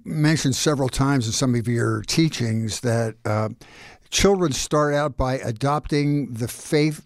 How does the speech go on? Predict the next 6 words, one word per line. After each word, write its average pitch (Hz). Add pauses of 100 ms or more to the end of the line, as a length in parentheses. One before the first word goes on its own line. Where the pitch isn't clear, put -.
structure -
of 117
their 117
parents, 160 (300)
but 147
you, 247